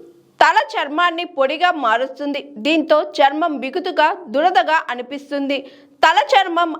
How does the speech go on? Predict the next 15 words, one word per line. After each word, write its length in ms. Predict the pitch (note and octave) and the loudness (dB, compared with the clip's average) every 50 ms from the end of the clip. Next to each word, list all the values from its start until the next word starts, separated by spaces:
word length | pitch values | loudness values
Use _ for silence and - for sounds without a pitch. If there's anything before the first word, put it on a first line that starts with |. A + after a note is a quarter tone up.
| - | -2
అనారోగ్యంగా 760 | A#3 B3+ C4+ D4 D#4+ F4 F4 E4+ D4 C4+ D#4 D#4 D#4 D#4 D#4 D#4 C#4+ B3+ | -2 0 2 2 2 2 0 -2 -2 -2 -4 -2 0 0 0 0 0 -2
ఉండటం 360 | C4 C4 C#4 D4 D#4+ E4+ D#4+ D4 | -4 -6 -2 0 0 0 2 0
వల్ల 360 | D4 C4+ C4+ C4+ C4+ D4+ F4 - D#4 - - _ A3 | 0 0 0 0 -2 -2 -4 -8 -16 -20 -16 _ -4
జుట్టు 340 | G#3+ C#4+ F4 E4+ - - A#4+ G#4+ F#4 | 0 0 0 2 2 2 2 2 2
మూలాలు 440 | D#4+ D#4+ E4 E4 E4 D4+ D4 D4+ | 0 0 2 2 0 0 0 -2
బలహీనంగా 840 | D#4 C#4 A#3+ B3+ A#3+ A#3+ B3+ G4 F#4 F#4+ G4 G4+ F#4 D#4+ C#4 C4 C4+ D4 | -4 -4 -2 -2 0 0 0 -2 -4 -6 -4 -4 -4 -4 -2 -2 -2 -2
తయారవుతాయి. 960 | C#4+ C#4 B3 A#3+ A#3+ C4 D4 D4 C#4+ C#4 C#4 C#4 D4 C#4+ C#4 C#4+ C#4 - - G#3 G#3 | 0 0 0 2 2 0 0 0 -2 -4 -4 -2 -2 -2 -2 -4 -6 -10 -14 -10 -6
దీనివల్ల 540 | A#3+ C#4 E4 F4+ F#4 D#4+ D4+ C#4+ C#4 C#4+ D4 | -4 -2 0 0 2 2 0 2 2 0 -2
జుట్టు 380 | C#4+ D4+ - C#4+ D#4 - - E4+ | -2 -4 -6 -8 -6 -4 -4 -4
విరిగిపోవడం, 880 | D#4 C4+ C4 B3+ C4+ C#4 F#4 - - E4 D#4 D4+ D4 D4 C#4+ D4 D#4 - - - - - _ - A3+ | -2 -2 -2 -2 0 0 -2 0 2 2 2 2 2 0 0 -2 -4 -6 -8 -14 -20 -20 _ -12 -4
జుట్టు 300 | A3 D4 E4+ E4 - G#4+ | -2 -2 0 2 2 2
రాలడం 600 | G#4+ G4 E4 C#4+ C#4 D4 D#4 D4+ C#4+ D#4 E4 D4 | 4 4 4 4 2 0 0 0 -2 -2 -4 -2
ఎక్కువగా 500 | B3+ A#3+ B3 B3 - E4+ F4 D4 D4 D4 | -2 -4 -4 -2 -2 -4 0 2 2 2
ఉంటుంది. 520 | D4+ C#4 B3+ B3 A#3 - C#4+ C#4+ C#4 C#4+ C#4 C#4 - - - | 2 0 -6 -8 -6 -4 -4 -2 -2 -4 -6 -8 -12 -2 0
రక్త 240 | B3+ C#4 C4+ - F#4 | 0 0 2 2 0